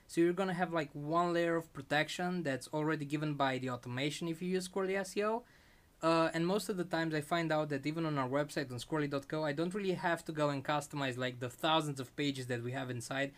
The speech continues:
I just have to customize the ones that are most important, because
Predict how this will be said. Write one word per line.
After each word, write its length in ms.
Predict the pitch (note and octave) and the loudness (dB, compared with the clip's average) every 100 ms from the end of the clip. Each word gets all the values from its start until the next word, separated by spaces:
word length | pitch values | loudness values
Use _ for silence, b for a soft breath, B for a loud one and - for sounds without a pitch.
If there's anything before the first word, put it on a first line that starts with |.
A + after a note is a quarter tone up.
| B B - | B B -6
I 60 | |
just 240 | D#3 F3+ F#3 | 0 0 0
have 120 | F3 | -4
to 60 | D#3 | -4
customize 680 | D#3 D3+ D3+ C#3 C3 C3 - B B B - | 0 0 0 -2 0 -2 -6 B B B -4
the 120 | D#3 | 0
ones 240 | D3+ D#3 C#3+ | 4 4 2
that 160 | C3+ | 0
are 60 | B2+ | 0
most 260 | C3+ C3+ | 0 -2
important, 440 | C3 A#2+ C3+ A#2+ A#2 | -4 -4 -4 -4 -6
because 300 | A#2+ C#3 | -2 -2